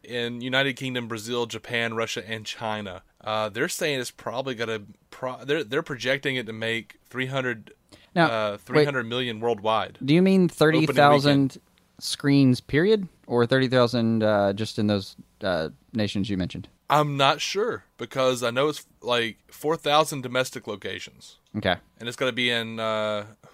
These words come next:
Speaker 1: whatever M I A X is, three D, four D X, that's the one where, like,
Speaker 2: No,
Speaker 1: the
Speaker 2: thir-
Speaker 1: seats rumble back and forth.
Speaker 2: How much did you say? Thirty, uh, did you say three hundred million is what they're estimating?
Speaker 1: Yeah, opening weekend.
Speaker 2: That is
Speaker 1: For the
Speaker 2: optimistic.
Speaker 1: world.
Speaker 2: All right, look, it, just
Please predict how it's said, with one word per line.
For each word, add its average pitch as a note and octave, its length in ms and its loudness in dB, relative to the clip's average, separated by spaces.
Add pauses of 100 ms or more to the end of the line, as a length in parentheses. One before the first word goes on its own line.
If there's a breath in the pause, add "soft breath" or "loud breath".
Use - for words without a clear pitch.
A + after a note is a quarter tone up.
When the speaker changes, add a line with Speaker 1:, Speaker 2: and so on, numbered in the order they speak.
Speaker 1:
whatever C#3+ 420 -4
M C3 260 -6
I A#2+ 180 2
A A2+ 300 -2
X A2 360 -4
is, G2+ 320 -10
three C3 260 -4
D, A#2 220 -4
four C3 320 -4
D A#2+ 200 -2
X, A2+ 300 0
that's A#2+ 200 -6
the A#2 80 -14
one A2+ 260 -4
where, G#2+ 120 -4
like, G#2+ 120 0
Speaker 2:
No, G3 200 8
Speaker 1:
the G2+ 120 -10
Speaker 2:
thir- E3+ 160 8
Speaker 1:
seats - 420 -4
rumble A2+ 340 -2
back G#2+ 240 0
and G2+ 120 -16
forth. F#2+ 340 -16 (140)
Speaker 2:
How E3+ 100 4
much G3 200 2
did G3 120 -4
you G3 80 -2
say? G3+ 180 0
Thirty, D3 560 2
uh, C#3 340 2
did B2+ 100 -6
you C3+ 100 0
say C3+ 160 0
three C#3 180 2
hundred C3+ 220 4
million C#3 240 4
is C#3+ 80 0
what D3 140 0
they're D3+ 80 -4 (160)
estimating? D#3+ 400 0 (240)
Speaker 1:
Yeah, A#2 500 2
opening B2 380 -6
weekend. G#2 440 -10 (200)
Speaker 2:
That A2 120 2
is G#2 80 0
Speaker 1:
For F2+ 40 -2
the G2 80 0
Speaker 2:
optimistic. A2+ 160 -2
Speaker 1:
world. G#2+ 280 -2 (200 soft breath)
Speaker 2:
All C#3 80 2
right, A#2 100 2
look, B2+ 220 2
it, A#2+ 200 -4 (180)
just - 340 -4